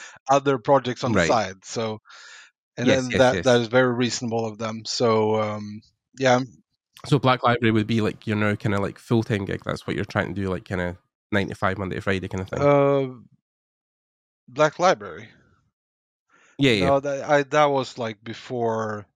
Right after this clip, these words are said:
Speaker 1: this, the, I just started the concept art gig two weeks ago.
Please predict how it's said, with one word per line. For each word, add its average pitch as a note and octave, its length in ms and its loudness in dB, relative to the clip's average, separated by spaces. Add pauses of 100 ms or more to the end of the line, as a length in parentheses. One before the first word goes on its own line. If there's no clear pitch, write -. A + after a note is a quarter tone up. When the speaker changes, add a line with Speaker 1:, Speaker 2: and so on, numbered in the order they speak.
(220)
Speaker 1:
this, A#2 320 -8
the, A#2+ 320 -6
I C3+ 80 2
just C#3 180 -2
started D3 240 2
the A2+ 80 -10
concept A2+ 340 -6
art G#2+ 160 -12
gig G#2 300 -16 (180)
two B2+ 140 -4
weeks A2+ 260 -6
ago. G2+ 300 -10